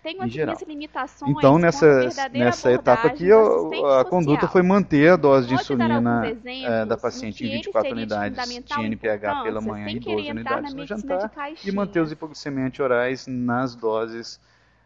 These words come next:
Speaker 2: eh, habitualmente
Speaker 1: Ele
Speaker 2: usadas
Speaker 1: quer que
Speaker 2: até o
Speaker 1: você dê
Speaker 2: momento.
Speaker 1: exemplos de como a
Speaker 2: Eu acho que
Speaker 1: participação do
Speaker 2: nós
Speaker 1: assistente
Speaker 2: encerramos
Speaker 1: social
Speaker 2: por
Speaker 1: é
Speaker 2: aqui. Eu quero
Speaker 1: fundamental
Speaker 2: agradecer
Speaker 1: nessa equipe
Speaker 2: a
Speaker 1: interdisciplinar.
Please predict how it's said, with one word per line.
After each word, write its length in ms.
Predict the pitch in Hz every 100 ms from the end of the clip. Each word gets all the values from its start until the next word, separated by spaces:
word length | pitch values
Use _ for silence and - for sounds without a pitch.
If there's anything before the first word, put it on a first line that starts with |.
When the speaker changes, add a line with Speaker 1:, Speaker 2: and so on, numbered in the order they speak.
| _
Speaker 2:
eh, 920 | 113 107 107 104 101 101 98 98 95 - _ _ _ _ _ _ _ -
habitualmente 520 | 110 107 113 104 95
Speaker 1:
Ele 100 | 123
Speaker 2:
usadas 320 | 101 98 -
Speaker 1:
quer 80 | 107
que 60 |
Speaker 2:
até 160 | - 107
o 40 |
Speaker 1:
você 40 | 101
dê 40 |
Speaker 2:
momento. 420 | 247 302 320 277
Speaker 1:
exemplos 340 | 277 311 - 320
de 80 | 302
como 500 | - 330 415 523 - -
a 120 | 285 302
Speaker 2:
Eu 180 | 160 127
acho 200 | 127 -
que 60 |
Speaker 1:
participação 140 | 311 123
do 60 |
Speaker 2:
nós 140 | 123 117
Speaker 1:
assistente 200 | 120 120
Speaker 2:
encerramos 380 | 127 104 104
Speaker 1:
social 140 | 104 139
Speaker 2:
por 60 |
Speaker 1:
é 40 | 139
Speaker 2:
aqui. 120 | 147
Eu 80 | 170
quero 200 | 147 120
Speaker 1:
fundamental 200 | 110 113
Speaker 2:
agradecer 440 | 110 - - 107
Speaker 1:
nessa 100 | 104
equipe 300 | - - 339 -
Speaker 2:
a 40 |
Speaker 1:
interdisciplinar. 1000 | 392 339 220 208 202 196 - 269 208 226